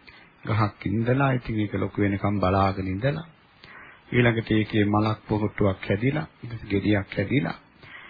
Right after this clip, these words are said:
ඒ ගෙඩිය මෝරලා ඉදෙනකම් අපි බලා ඉන්න ඕනේ. හදිස්සි වුණොත් බෑ. ඉතින් බුදුරජාණන් වහන්සේ වදාරනවා මේ ගිය නිවන් දකින්නට නම් මුලින් කරුණු පහකින් මෝරන්නට ඕන.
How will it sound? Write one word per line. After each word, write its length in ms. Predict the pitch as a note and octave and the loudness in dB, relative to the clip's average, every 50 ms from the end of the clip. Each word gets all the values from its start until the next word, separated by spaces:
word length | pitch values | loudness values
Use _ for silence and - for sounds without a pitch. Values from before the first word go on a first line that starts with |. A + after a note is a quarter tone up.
| - - - - - - | -20 -20 -20 -20 -8 2
ඒ 180 | - B2 B2+ B2+ | 4 6 6 6
ගෙඩිය 320 | B2 B2+ B2+ B2+ B2+ B2 A#2 | 6 4 4 4 4 4 4
මෝරලා 460 | A2+ A2 A2 A2+ A2+ A2 A#2+ D3+ E3 | 4 4 4 4 4 4 4 4 4
ඉදෙනකම් 460 | C#3+ A#2+ A#2+ B2 C3+ C3+ - E3+ D3+ | 4 4 4 4 4 4 4 2 4
අපි 120 | E3+ G#3+ G3+ | 4 4 6
බලා 340 | D#3 D3 E3 G3+ F3+ C#3 | 6 6 8 8 8 8
ඉන්න 200 | A#2+ G#2+ F#2+ G2 | 8 6 4 0
ඕනේ. 240 | G#2 - - - - - _ - | -4 -6 -8 -8 -14 -18 _ -10
හදිස්සි 500 | - - A#2 A#2 C#3 F#3+ G3+ - - - | -2 0 0 2 2 0 0 0 -2 0
වුණොත් 300 | F#2+ E3 E3+ G#3 B3+ A#3 F#3 | 2 2 4 2 2 0 2
බෑ. 220 | D3 A#2 F#2+ D#2+ - - - _ _ _ _ _ _ _ - - - - - - - - - - - | 2 2 2 2 0 -8 -18 _ _ _ _ _ _ _ -20 -20 -20 -18 -18 -18 -18 -20 -20 -20 -20
ඉතින් 240 | - - G3 F3 C#3+ | -4 0 0 4 6
බුදුරජාණන් 560 | B2 C#3 C#3+ F#3 G3+ F#3 F3+ F3 E3+ E3 E3 | 6 8 10 10 10 12 12 10 10 8 8
වහන්සේ 300 | D#3 D#3 D3 C#3+ D3+ B2 | 8 8 6 6 6 6
වදාරනවා 640 | A#2 A#2 B2 C3+ C#3+ C3+ A#2+ A#2 D3 G3 A3 A#3+ A3 D#3 - - _ _ - - _ - - | 6 6 8 8 8 8 6 4 2 2 2 0 -2 -4 -8 -14 _ _ -20 -20 _ -14 -6
මේ 300 | A#2 A2 A2+ B2 C3+ C3+ | 0 2 6 6 6 6
ගිය 240 | A#2+ A2+ C3+ F3+ E3+ | 6 4 4 4 4
නිවන් 340 | C3+ A#2+ B2 C3+ D#3 E3 D#3 B2 | 4 4 6 8 8 8 6 6
දකින්නට 480 | A2 A2 A2 - E3+ F3 D#3+ C#3+ - | 6 6 4 6 4 2 4 4 2
නම් 260 | G#2+ G2+ G2+ A2+ E3+ C#4+ G4 - - - - - - - - - - - - - - - - | 2 4 4 4 2 2 -2 -6 -14 -20 -20 -20 -20 -20 -20 -20 -20 -20 -20 -20 -10 -4 -2
මුලින් 420 | A2 A#2 B2 C3+ D3+ D#3+ F#3 G#3 A#3+ C#4 D4 - - - - - | 2 4 4 6 6 6 6 6 4 2 0 -2 -6 -12 -14 -12
කරුණු 480 | - - - B2+ B2 C3 F3+ G#3+ B3 B3+ - - | -6 0 6 8 8 8 8 8 6 4 2 2
පහකින් 540 | - C3+ B2+ C#3+ D3+ E3+ - - A#3 C4 E4 C#4 | 4 6 8 8 6 6 6 4 2 2 2 2
මෝරන්නට 640 | A3+ F#3 D#3+ E3 E3+ E3+ E3 E3 E3+ F3 G#3 - | 4 6 8 8 10 8 8 6 4 2 2 4
ඕන. 240 | - D3+ A#2+ A2+ - | 4 4 4 2 0